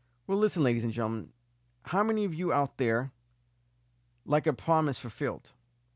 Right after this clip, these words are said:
How many of you like there at least want it, uh, a promise to be fulfilled, and then if things don't work out, you're okay with it because they gave you the chance rather than just quit on what they promised or what have you?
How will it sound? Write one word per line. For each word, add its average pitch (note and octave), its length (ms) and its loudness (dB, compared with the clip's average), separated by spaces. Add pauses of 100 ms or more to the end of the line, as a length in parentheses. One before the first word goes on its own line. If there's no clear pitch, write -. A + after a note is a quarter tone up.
(100)
How F#3 220 0
many G#3+ 200 0
of F3 80 -4
you F3+ 160 -2
like D#3 280 0
there D3+ 180 2
at C#3 80 4
least C#3+ 380 -6 (120)
want C#3+ 500 0 (460)
it, D3+ 140 2 (320)
uh, C3 160 6
a A#2 60 0
promise D#3 480 0
to C3+ 80 -16
be C3+ 100 -2
fulfilled, D3 640 -2
and C3+ 220 0
then C#3+ 180 2
if C3 80 0
things D3 320 -2
don't C#3+ 200 -2
work C3+ 260 -2
out, C3+ 180 0
you're C3+ 200 2
okay D3 320 -4
with D#3 200 0
it - 80 -8
because A#2 320 -6
they B2+ 80 -4
gave C3+ 320 -2
you C3 80 -2
the A#2 80 -2
chance G2 500 -10 (360)
rather B2 320 2
than B2 100 -2
just - 320 -6
quit D3 400 0 (540)
on A#2+ 280 2
what A#2+ 180 2
they A#2 100 -2
promised - 600 -4 (120)
or - 80 0
what G#2+ 160 -2
have F#2 180 -2
you? C#2 140 -10